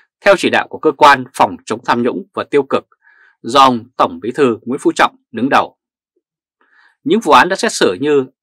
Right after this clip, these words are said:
I C của bà Nguyễn Thị Thanh Nhàn, chuyến bay giải cứu, rồi sắp tới là F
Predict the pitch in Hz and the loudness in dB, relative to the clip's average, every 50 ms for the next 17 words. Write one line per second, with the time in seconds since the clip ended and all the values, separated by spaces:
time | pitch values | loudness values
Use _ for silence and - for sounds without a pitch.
0 | 139 143 139 135 131 - - 139 143 139 135 - - 90 82 80 90 - 156 139 | 2 2 2 2 0 -2 -4 -6 -6 -6 -8 -10 -6 -6 -6 -6 -6 -10 -10 -10
1 | - - 139 127 123 120 117 107 95 85 78 - _ _ _ _ _ _ - - | -8 -6 -6 -6 -2 0 0 0 0 -2 -6 -14 _ _ _ _ _ _ -6 -6
2 | 139 190 175 151 135 117 82 78 _ - 92 104 135 190 - _ _ - 117 - | -4 0 0 0 0 -2 -6 -10 _ -12 -10 -10 -10 -10 -12 _ _ -10 -6 -4
3 | - - - - 131 170 185 120 - - - - | -4 -4 -2 -2 -2 -2 -2 -2 0 0 0 0